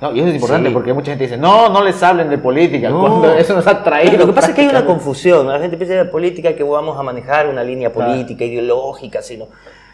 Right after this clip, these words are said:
Speaker 2: Pero los chicos hay que hacerlos pensar, hay que volverlos ciudadanos, hay que volverlos cuestionadores, ese es nuestro rol. ¿Sí? Mi rol no es pararme y decirme, "El masismo es un desastre",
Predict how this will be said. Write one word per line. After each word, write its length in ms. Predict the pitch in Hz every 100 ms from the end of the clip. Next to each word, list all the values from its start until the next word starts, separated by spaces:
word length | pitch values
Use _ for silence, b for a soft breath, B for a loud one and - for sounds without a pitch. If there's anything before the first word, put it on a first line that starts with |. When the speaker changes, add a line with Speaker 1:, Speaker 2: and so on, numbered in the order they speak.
| b
Speaker 2:
Pero 160 | 131 120
los 100 | 120
chicos 220 | 214 233
hay 60 | 208
que 80 | 139
hacerlos 260 | 151 165 -
pensar, 720 | 107 92 95 147 135 113 -
hay 80 | 113
que 100 | 101
volverlos 400 | 131 127 135 -
ciudadanos, 360 | 101 101 117 135
hay 60 |
que 80 | 135
volverlos 360 | 117 110 139 -
cuestionadores, 880 | 104 - _ 95 98 95 123 127 -
ese 160 | - -
es 40 |
nuestro 320 | 98 113 - 95
rol. 360 | 101 92 - - b b b b
¿Sí? 200 | - 151
Mi 120 | 185 151
rol 200 | 233 233
no 100 | 233
es 80 |
pararme 440 | 226 165 185 190 175
y 40 |
decirme, 420 | 151 - 175 165 147
"El 40 |
masismo 440 | 127 - 165 156
es 40 | 139
un 140 | 147
desastre", 540 | 120 - 123 117 -